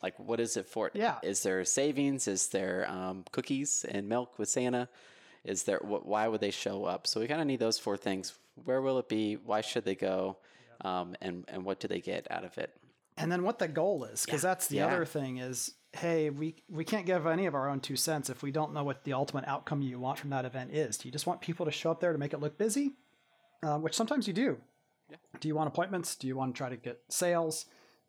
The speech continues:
Speaker 2: And then the budget is the other one. I think, um, sometimes people <laughs> forget that, that there is, um, you know,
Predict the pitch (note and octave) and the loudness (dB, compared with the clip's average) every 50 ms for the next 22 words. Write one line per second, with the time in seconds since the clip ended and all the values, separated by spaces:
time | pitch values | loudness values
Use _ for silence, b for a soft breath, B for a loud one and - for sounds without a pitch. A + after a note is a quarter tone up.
0 | - D#3+ D#3 D#3 E3 D#3+ D#3+ D#3 D3+ C#3+ C#3 C#3+ D#3 C3+ B2+ E3 E3 D#3+ C#3+ D3+ | -2 0 2 4 4 4 4 2 2 0 -2 -2 -2 0 2 2 2 2 2 0
1 | D3 C#3+ - D#3+ C3+ C3+ C#3+ C#3 D3 C#3 C3+ B2+ A#2+ A#2 A2+ - - - C#3+ C3+ | -2 -2 -4 -4 -2 0 0 0 0 0 -2 -2 -4 -6 -10 -12 -10 -10 -8 -6
2 | - D3+ C3+ B2+ C3 - - - D3 C3+ C3 C3 B2 C3 - _ - - D#3 C#3 | -4 -4 -6 -6 -8 -10 -6 -4 -4 -4 -4 -4 -6 -8 -10 _ -8 -6 -4 -4
3 | D3+ C#3+ C3+ - C#3+ C3 C3 - - C#3 B2+ C3+ D3+ D#3 - - D#3+ - - - | -2 -4 -4 -4 -6 -6 -6 -6 -6 -4 0 0 0 0 2 0 0 0 -2 -6
4 | - B B B B B B B B B B D3+ D3 C#3 - - - D#3+ D3 D3 | -10 B B B B B B B B B B 0 0 0 -2 -4 -2 0 2 2
5 | D3+ D#3+ D#3+ D#3+ D3 C#3+ - - - - - _ _ - C#3+ C3 B2+ B2 B2 A#2+ | 4 4 4 4 4 2 0 0 -2 -4 -8 _ _ -4 -2 0 0 -2 -2 -4
6 | A#2+ A#2+ _ - D3 B2+ A#2+ A#2 B2+ | -8 -12 _ -8 -6 -4 -4 -6 -8